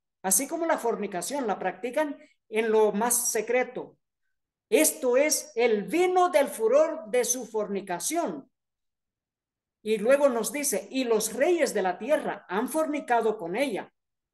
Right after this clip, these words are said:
Y los mercaderes de la tierra se han enriquecido de la potencia de sus deleites". Mire lo que sucedió justo una semana antes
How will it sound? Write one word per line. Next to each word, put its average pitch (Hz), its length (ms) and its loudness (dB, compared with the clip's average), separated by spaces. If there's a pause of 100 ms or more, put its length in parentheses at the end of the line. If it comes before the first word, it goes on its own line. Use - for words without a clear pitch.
(800)
Y 294 120 2
los 269 360 4
mercaderes 240 760 0
de 285 80 0
la 220 160 -2
tierra 294 340 -4
se 208 220 0
han 294 140 0
enriquecido 294 760 -4
de 214 120 0
la 190 180 0
potencia 254 500 -4
de 208 120 -2
sus 196 220 -8
deleites". 170 720 -8 (1120)
Mire 339 260 2
lo 339 140 0
que 311 100 4
sucedió 269 840 -2 (200)
justo 311 800 0 (320)
una 339 340 4
semana 302 640 0
antes 254 800 -2